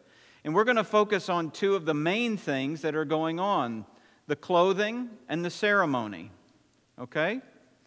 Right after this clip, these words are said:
The clothing and the ceremony. So first, let's think about the clothing. Chapter twenty-eight deals mostly with the clothing that Aaron as high priest will wear.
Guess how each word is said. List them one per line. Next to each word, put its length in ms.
The 100
clothing 500
and 120
the 60
ceremony. 720
So 200
first, 520
let's 200
think 220
about 260
the 80
clothing. 420
Chapter 360
twenty-eight 800
deals 480
mostly 580
with 220
the 80
clothing 580
that 180
Aaron 400
as 180
high 200
priest 460
will 200
wear. 520